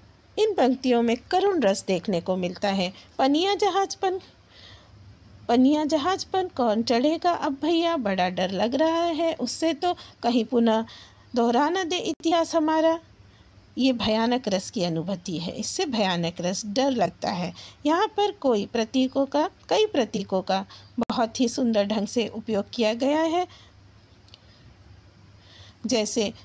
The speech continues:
भारतीयों के रूप में जहाजी भाई, मॉरिशस के रूप में लघु भारत के प्रांगण व नैहर, सृजनात्मक, सृजनात्मक भारतीयों के रूप में पंकज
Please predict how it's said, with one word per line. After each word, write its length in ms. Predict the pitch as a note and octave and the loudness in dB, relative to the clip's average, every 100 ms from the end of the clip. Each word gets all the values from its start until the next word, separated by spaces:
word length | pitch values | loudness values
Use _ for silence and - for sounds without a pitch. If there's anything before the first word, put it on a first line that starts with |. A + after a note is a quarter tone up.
| - | -6
भारतीयों 460 | A#3 C4+ C#4 F#4+ G4+ | -2 -2 0 -2 0
के 180 | F#4+ G4 | 0 -2
रूप 200 | F#4 F4 | -2 -4
में 200 | G4 F#4 - - A3+ | -4 -6 -14 -14 -4
जहाजी 560 | C4 - - A3 G#3+ | -2 -2 -2 -2 -2
भाई, 400 | G#3 G3+ F3 E3 - - - - - | -4 -4 -4 -4 -12 -20 -20 -12 -2
मॉरिशस 760 | B3 C#4+ F4 F#4 F#4+ - - - - - | 0 2 0 0 -2 -6 -14 -20 -18 -2
के 120 | D#4 | 0
रूप 280 | C#4 D#4 D4 | 2 0 0
में 120 | D4+ | 0
लघु 360 | A#3 G#3+ A#3 A#3+ | 2 0 2 0
भारत 340 | A#3 A3 B3+ - | 0 -2 -2 -2
के 80 | C4 | -2
प्रांगण 520 | - F#3+ F#3+ F#3 F3 - - - - | 0 -2 0 -2 -4 -8 -20 -10 -2
व 60 | |
नैहर, 540 | D#4 C4+ G3 F#3 E3 - - | 2 2 0 -2 -2 -4 -12
सृजनात्मक, 1120 | - C4+ C4 D4 C#4+ - - D4 D4+ D#4 F#4 F#4+ - - - - | -4 -2 2 0 0 -6 -2 0 0 -2 -4 -4 -10 -20 -20 -4
सृजनात्मक 680 | C#4+ A#3 A#3+ C#4+ C#4+ F#4 E4 | -2 0 2 0 0 -2 0
भारतीयों 640 | B3+ G3 G3 A3+ G3+ A3+ - - - - - - - - - - - - - - - - _ - - - - - - - - - - - - - - | 0 0 -2 -2 -2 -4 -12 -20 -20 -20 -20 -20 -20 -20 -20 -20 -20 -20 -20 -20 -20 -20 _ -20 -20 -20 -20 -20 -20 -20 -20 -20 -20 -20 -20 -20 -6
के 120 | F4+ | -2
रूप 200 | E4 F4+ D4+ | 0 -2 -2
में 180 | E4+ E4+ | -2 -2
पंकज 640 | A3 F#3+ F3+ F#3+ E3+ - | -2 -2 -2 -2 -2 -6